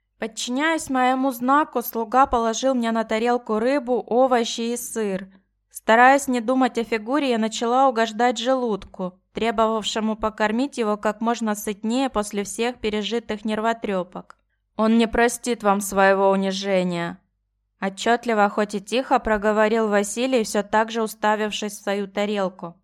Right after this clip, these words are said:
«Это исключительно его проблемы», откликнулась я.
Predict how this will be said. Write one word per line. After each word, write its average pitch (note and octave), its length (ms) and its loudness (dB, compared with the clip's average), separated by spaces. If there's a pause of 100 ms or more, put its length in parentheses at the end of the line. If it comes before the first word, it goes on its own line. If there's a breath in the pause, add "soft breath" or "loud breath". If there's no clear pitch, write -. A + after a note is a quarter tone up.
(480)
«Это B3 300 2
исключительно C4+ 880 0
его B3+ 220 2
проблемы», A3 760 -2 (600)
откликнулась G#3+ 800 -4
я. F#3+ 380 -4